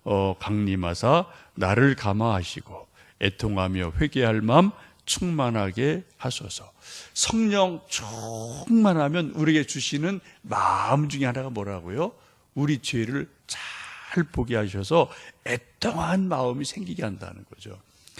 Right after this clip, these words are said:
지금 여러분 이 우리 예배당 안에도 우리 눈에 안 보이지만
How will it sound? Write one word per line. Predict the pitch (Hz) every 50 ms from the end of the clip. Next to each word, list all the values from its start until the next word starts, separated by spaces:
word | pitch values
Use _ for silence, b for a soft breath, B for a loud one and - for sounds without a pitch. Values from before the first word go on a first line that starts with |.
| B B B B B -
지금 | - 165 156 147
여러분 | 151 156 156 165 156 151 143
이 | 139 147 147
우리 | 135 127 135 131 139 123
예배당 | 117 123 123 143 139 120 135 120 117
안에도 | 117 110 110 107 101 123 151 170 226 214 -
우리 | 131 131 123
눈에 | 120 127 123 110
안 | - 90 95
보이지만 | 107 107 104 92 101 98 107 127 160 185